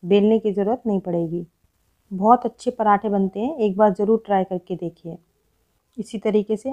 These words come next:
आटे को गूंदना है। अगर आपको प्रॉब्लम हो रही है तो आटे को दो पोर्शन में इस तरीके से डिवाइड कर लेंगे और थोड़ा थोड़ा करके आटे को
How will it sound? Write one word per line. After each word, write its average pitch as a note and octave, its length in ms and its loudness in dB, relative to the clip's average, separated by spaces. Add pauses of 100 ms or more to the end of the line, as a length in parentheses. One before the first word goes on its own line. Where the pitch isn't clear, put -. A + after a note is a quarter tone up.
(160)
आटे G3+ 280 -4
को G#3 140 -4
गूंदना F#3+ 400 0
है। A#3+ 200 -4 (400)
अगर A3 180 2
आपको A3 260 0
प्रॉब्लम G#3 420 0
हो A3 140 0
रही G3+ 160 -2
है A3+ 160 -4 (200)
तो G#3 60 -2
आटे G3 220 -2
को G3+ 140 -8
दो G3 160 -2
पोर्शन G3 340 -6
में G3+ 80 -2
इस - 120 -8
तरीके F#3+ 300 -6
से G3 120 -8
डिवाइड F3 340 -2
कर F#3+ 120 -10
लेंगे F3+ 340 -4 (580)
और F3+ 200 -2
थोड़ा G3+ 280 -2
थोड़ा F#3+ 220 -4
करके F3+ 300 -10
आटे F3 260 -10
को C#4 180 -10